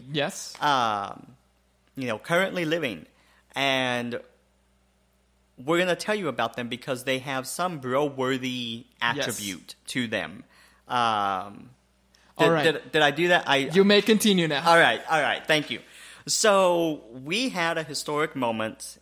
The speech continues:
Speaker 2: in the church this weekend, and anytime we, we make someone a blessed, anytime we make someone a saint, obviously it's a historic moment. But for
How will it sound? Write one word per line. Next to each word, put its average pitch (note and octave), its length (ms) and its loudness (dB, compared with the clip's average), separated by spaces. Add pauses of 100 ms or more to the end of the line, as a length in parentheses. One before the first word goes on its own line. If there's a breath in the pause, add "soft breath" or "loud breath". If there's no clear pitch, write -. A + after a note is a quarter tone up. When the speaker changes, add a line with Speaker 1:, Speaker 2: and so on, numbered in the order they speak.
Speaker 2:
in B2 120 -6
the A#2+ 80 -6
church - 640 -6
this A#2 220 -12
weekend, G#2+ 320 -14
and A2 140 -12
anytime F#3 500 -4
we, D#3+ 300 -6
we D3+ 180 -6
make C#3+ 260 -6
someone C3+ 360 -8
a B2+ 60 -8
blessed, A2+ 440 -6
anytime C3+ 380 -8
we C3+ 80 -6
make B2 220 -6
someone B2 300 -8
a A#2 60 -10
saint, G2+ 360 -8 (360 loud breath)
obviously E3 560 -4
it's C3 140 -10
a B2 40 -12
historic A#2 560 -10
moment. G2+ 360 -10 (640 soft breath)
But D3+ 440 -2
for - 120 -8